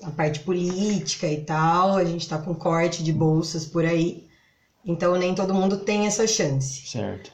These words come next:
Speaker 1: É importante, e inclusive pra bolsas seguintes, pós-doutorados ou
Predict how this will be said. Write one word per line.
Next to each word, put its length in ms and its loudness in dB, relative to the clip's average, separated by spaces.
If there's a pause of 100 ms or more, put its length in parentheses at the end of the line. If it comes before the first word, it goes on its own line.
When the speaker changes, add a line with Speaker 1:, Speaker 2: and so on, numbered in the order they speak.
Speaker 1:
É 160 2
importante, 760 2
e 60 0
inclusive 600 2
pra 180 0
bolsas 580 2 (180)
seguintes, 760 0 (560)
pós-doutorados 840 4
ou 380 -2